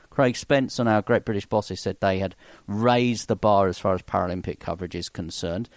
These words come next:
But they had their fingers burnt when they took the World Championships on and handed the contract back to the B B C. I T V never rule anything out. You know, they picked up horse racing back again after however many decades of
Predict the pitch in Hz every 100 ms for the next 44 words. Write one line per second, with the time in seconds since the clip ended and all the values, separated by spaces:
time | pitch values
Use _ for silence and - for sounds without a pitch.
0 | - - _ - 139 135 139 135 127 131
1 | - 147 135 127 - 127 113 104 120 113
2 | 98 104 - 110 104 101 92 - 104 92
3 | 95 87 92 - 98 120 95 110 101 92
4 | 95 - 95 - 85 - - 87 - -
5 | 101 87 92 85 80 - 55 120 - -
6 | - - - 185 240 - 208 170 185 180
7 | 165 139 - 170 180 170 165 143 127 120
8 | 120 101 107 165 214 - 139 143 160 -
9 | - 135 - - 147 - 147 135 135 -
10 | 180 190 - 147 - 131 131 123 120 -
11 | 120 110 113 123 123 120 117 107 120 -
12 | 104 101